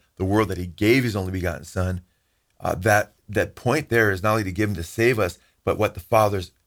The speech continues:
anguish had to be so great, showing how much greater, you know, his love was. Uh, it's just amazing. So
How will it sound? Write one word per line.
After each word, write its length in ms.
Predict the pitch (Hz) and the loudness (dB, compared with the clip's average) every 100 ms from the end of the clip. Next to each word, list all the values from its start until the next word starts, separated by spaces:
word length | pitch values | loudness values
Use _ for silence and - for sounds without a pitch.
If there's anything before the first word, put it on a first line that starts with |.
| _ | _
anguish 380 | 107 110 101 98 | -4 -2 -2 -6
had 140 | 101 | -6
to 40 | 92 | -8
be 160 | 92 85 | -8 -12
so 260 | - 98 | -4 -4
great, 400 | 80 101 98 87 _ _ | -2 -2 -2 -4 _ _
showing 240 | - 101 98 | -6 -4 -2
how 100 | 92 | -4
much 200 | 87 - _ _ | -6 -10 _ _
greater, 340 | - 101 95 - | -4 -2 -2 -6
you 80 | |
know, 60 | 92 | -8
his 200 | 95 85 | -8 -2
love 240 | 92 98 | 0 2
was. 260 | 90 85 82 - _ _ _ - | 0 -4 -6 -16 _ _ _ 0
Uh, 240 | 92 90 | 4 4
it's 120 | 98 139 | 4 0
just 160 | 143 | -2
amazing. 420 | 107 101 101 95 | 2 2 2 -2
So 380 | 90 - 101 95 | -4 0 2 0